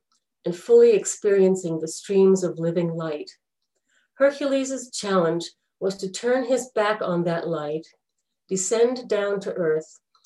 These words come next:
and help bring light to others in humble service, the fundamental theme of Aquarius. The task he was given was to go to the kingdom of Augeas and cle-, and cleanse it of an ancient evil.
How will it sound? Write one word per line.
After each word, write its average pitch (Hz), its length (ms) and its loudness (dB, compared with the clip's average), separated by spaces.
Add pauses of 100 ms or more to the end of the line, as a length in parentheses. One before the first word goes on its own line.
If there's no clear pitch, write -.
(160)
and 185 120 0
help 262 300 -2
bring 240 220 2
light 190 320 0
to - 180 -6
others 165 380 -2
in 156 120 -6
humble 170 380 -4
service, - 800 -8 (640)
the 175 80 -8
fundamental 180 640 2
theme 165 540 -2
of 160 100 -10
Aquarius. 156 880 -10 (1200)
The 196 80 -8
task 254 460 -4
he 262 100 -8
was 247 200 -8
given 180 500 -2 (200)
was 180 180 -4
to 190 100 -4
go 190 180 6
to 214 100 -2
the 233 140 -2
kingdom 208 460 0
of 170 160 -2
Augeas 175 840 -4
and 170 160 -6
cle-, 240 380 -6
and 190 180 4
cleanse 233 440 0
it 151 180 -2
of 165 120 -6
an 180 180 -2
ancient 185 520 0
evil. 165 480 -6